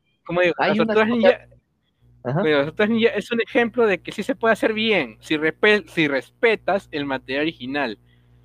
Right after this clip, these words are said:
Speaker 1: En cambio, otras lo que hacen cuando hacen una nueva versión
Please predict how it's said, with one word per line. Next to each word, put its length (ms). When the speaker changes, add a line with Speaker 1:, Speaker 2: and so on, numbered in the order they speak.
Speaker 1:
En 180
cambio, 420
otras 640
lo 220
que 160
hacen 240
cuando 200
hacen 220
una 160
nueva 260
versión 580